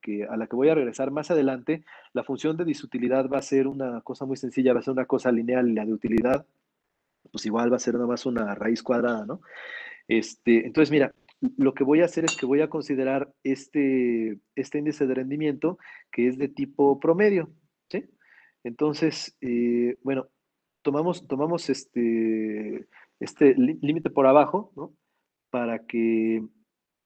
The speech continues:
pues, para garantizar que esta cosa existe. Y nada más, eh, cuando decimos la esperanza y le ponemos estas cosas aquí, lo que queremos decir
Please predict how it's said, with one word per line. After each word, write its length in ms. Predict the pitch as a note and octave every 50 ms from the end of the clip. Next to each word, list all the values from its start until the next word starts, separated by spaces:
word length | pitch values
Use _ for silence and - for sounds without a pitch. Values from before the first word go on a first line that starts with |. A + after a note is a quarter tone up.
| _ _ _ _ _ _
pues, 140 | - - -
para 140 | C#3 C3+ C3
garantizar 420 | C3 C3 A#2+ C#3+ - - E3 D#3
que 80 | - E3
esta 160 | - E3+ E3
cosa 220 | - D#3+ D3 E3+
existe. 500 | D3 - - E3 D#3 - - C#3+ - - - - - - - - _ _
Y 80 | C3 C3+
nada 240 | D3 D#3 D#3+ D#3+ D#3
más, 400 | D#3+ E3 E3 D#3+ - - - _
eh, 120 | - B2+
cuando 320 | - - C#3+ C3 B2+ C3 B2+
decimos 460 | B2+ C3 C3+ - E3+ F3+ G3+ F#3+ D3+
la 100 | D3+ C#3
esperanza 640 | - - - C3+ B2+ - E3 D#3+ E3+ D#3+ - D#3+
y 60 | C3+ A#2+
le 120 | A#2 A2
ponemos 500 | - B2 B2 C#3 D3+ D3+ E3+ D#3+ - -
estas 320 | D3+ - - E3+ D3 -
cosas 320 | - - D3 C#3+ E3+ - C#3
aquí, 300 | B2+ - D3+ E3 G3 -
lo 220 | - B2 B2 A2+
que 120 | - A#2+ -
queremos 320 | B2+ C3 C#3+ D#3 E3 C#3+
decir 340 | C#3 C3 - D3 D3+ D#3